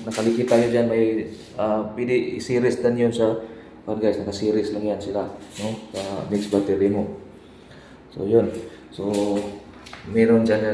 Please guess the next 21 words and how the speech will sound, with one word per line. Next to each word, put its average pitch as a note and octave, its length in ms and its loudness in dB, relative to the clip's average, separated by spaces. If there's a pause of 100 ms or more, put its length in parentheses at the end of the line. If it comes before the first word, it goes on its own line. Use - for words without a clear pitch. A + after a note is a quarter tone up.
(120)
nakalagay A2+ 480 6
dyan A2+ 160 6
sa A2+ 160 2
mga A2 240 -2
specific A2 560 -4
niya, A2+ 160 -2
maximum A2+ 640 0
sustained A#2 560 0
charging, A#2+ 720 0 (160)
thirty G#2+ 320 -6
amperes, - 880 2 (400)
recommended A2+ 560 0
maximum A#2 560 0
charging, A#2 560 2 (240)
twenty-five G#2+ 480 -4
amperes, A#2+ 720 0
maximum A#2 560 -2
continuous A#2 640 -2
discharge, A#2+ 640 0
sixty - 320 -6
amperes, B2 880 0